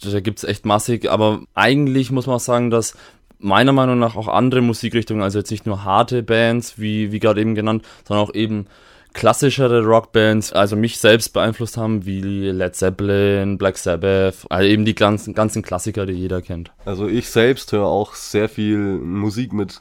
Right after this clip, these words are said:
Speaker 2: klarem Gesang, sagen wir es mal so, auch in die Pop-Punk-Ecke und so und, äh, find's einfach relativ wichtig, dass Musik doch auch was hat, woran man sich aufhängen kann. Also einfach doch mal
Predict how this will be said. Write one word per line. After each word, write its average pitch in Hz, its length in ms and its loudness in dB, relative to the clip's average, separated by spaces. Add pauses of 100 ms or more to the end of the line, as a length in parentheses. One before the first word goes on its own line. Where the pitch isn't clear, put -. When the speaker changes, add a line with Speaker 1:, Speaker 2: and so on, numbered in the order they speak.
(120)
Speaker 2:
klarem 110 540 0
Gesang, 110 360 -4
sagen 101 260 -6
wir 98 80 -4
es 95 80 -12
mal 95 160 -6
so, 101 220 -4
auch 90 180 -6
in 95 100 -6
die 95 100 -8
Pop-Punk-Ecke 123 720 -2
und 113 120 -2
so 110 260 -2 (160)
und, 104 340 -4
äh, 98 240 -4
find's 120 300 -2 (120)
einfach 104 500 -4
relativ 101 460 -4
wichtig, 98 400 -10
dass 98 180 -8
Musik 98 400 -8
doch 104 180 -4
auch 98 280 -4
was 95 200 -6
hat, 95 200 -6
woran 90 260 -6
man 92 180 -6
sich 90 160 -12
aufhängen 92 480 -6
kann. 87 260 -6
Also 87 240 -8
einfach 87 300 -10
doch - 180 -8
mal 92 380 -2